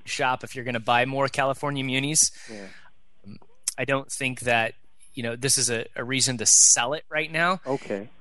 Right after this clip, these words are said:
Speaker 1: Look, because he-, here's the issue, especially in California, people's taxes are higher. So you will
Speaker 2: Yeah.
Speaker 1: go through periods of time if you have certain jumps in interest rates where for a short period you'll see the net asset value,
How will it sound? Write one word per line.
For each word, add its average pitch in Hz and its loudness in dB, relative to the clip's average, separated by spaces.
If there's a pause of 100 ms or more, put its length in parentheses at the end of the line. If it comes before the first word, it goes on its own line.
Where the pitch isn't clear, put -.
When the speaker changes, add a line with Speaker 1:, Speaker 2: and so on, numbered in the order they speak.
(340)
Speaker 1:
Look, 190 -6
because 196 4
he-, 208 -8
here's 214 2
the 175 4
issue, 180 4
especially 208 0
in 190 -6
California, 156 -2
people's 196 -6
taxes 151 0
are 127 -2
higher. 113 -4
So - 0
you 147 -6
will 180 4
Speaker 2:
Yeah. 214 4
Speaker 1:
go 214 2
through 165 0
periods 147 0
of 123 -4
time 127 0
if 120 -8
you 139 -2
have 135 -2
certain 175 -2
jumps 131 2
in 135 -4
interest 147 -4
rates 107 -2 (520)
where 175 6
for 208 4
a 180 6
short 233 4
period 160 4
you'll 156 2
see - 4
the 165 -2
net 160 4
asset 160 4
value, 123 -4